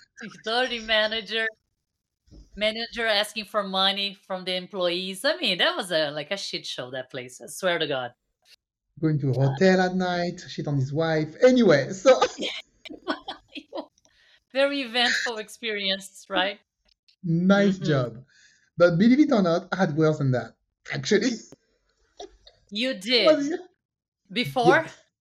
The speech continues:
Speaker 1: Before
Speaker 2: Oh,
Speaker 1: that?
Speaker 2: yeah.
Speaker 1: Mm.
Speaker 2: When I was way younger. But it's like, you know, I wish I knew, of course.
Speaker 1: Mm-hmm.
Speaker 2: So it was back when I was, mm,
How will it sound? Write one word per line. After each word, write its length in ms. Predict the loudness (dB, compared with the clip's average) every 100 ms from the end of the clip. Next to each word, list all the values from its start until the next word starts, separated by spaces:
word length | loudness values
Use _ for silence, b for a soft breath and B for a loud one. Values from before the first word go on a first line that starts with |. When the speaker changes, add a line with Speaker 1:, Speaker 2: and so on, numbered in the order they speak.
| _ -16
Speaker 1:
Before 400 | -6 0 0 4
Speaker 2:
Oh, 100 | 6
Speaker 1:
that? 80 | 6
Speaker 2:
yeah. 100 | 4 -10
Speaker 1:
Mm. 180 | -12 -4
Speaker 2:
When 120 | 0
I 60 |
was 180 | 4 4
way 260 | 2 0 0
younger. 440 | 0 -2 -4 -6 -6
But 300 | -6 -6 -4
it's 180 | -4 0
like, 200 | 0 2
you 120 | 0
know, 360 | 0 0 -2 -6 -6
I 100 | -2
wish 240 | 0 0 4
I 100 | 6
knew, 280 | 8 8
of 180 | 6 2
course. 420 | -2 -2 -2 -8 _ b b b b
Speaker 1:
Mm-hmm. 400 | -10 -8 -8 2
Speaker 2:
So 100 | 6
it 100 | 8
was 220 | 6 4
back 320 | 4 2 2 -2
when 160 | -2
I 100 | 0
was, 460 | 0 0 0 -2 -2
mm, 420 | 0 0 -2 -4